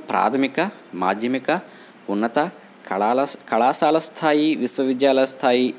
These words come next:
మొదలైనటువంటి వాటిల్లో నిర్ణీతమైన శ్రేణుల్లో విభజించి బోధించడం, నిర్వహించడం చేయాలి.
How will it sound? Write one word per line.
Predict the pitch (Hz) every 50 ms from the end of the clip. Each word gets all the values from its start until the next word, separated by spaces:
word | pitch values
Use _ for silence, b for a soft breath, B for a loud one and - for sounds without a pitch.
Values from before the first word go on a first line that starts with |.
| -
మొదలైనటువంటి | 127 123 117 123 127 123 120 113 127 127 117 - 113
వాటిల్లో | 107 107 107 110 110 - 123 127 139 185 185 139 107 B B B B B B B B B - - - - - - - - -
నిర్ణీతమైన | 107 110 117 120 139 160 170 175 175 180 175 175 175 175
శ్రేణుల్లో | 170 - - 156 151 151 151 147 143 143
విభజించి | 120 113 107 101 117 110 123 139 143 139 - 247 269 254 - - - - - - - - - - - - - - - - - - - - - - - - - - - - - -
బోధించడం, | 98 107 110 117 135 139 165 165 165 - 175 196 226 240 220
నిర్వహించడం | 185 160 160 156 160 165 143 160 202 226 220 -
చేయాలి. | 139 110 101 90 78 67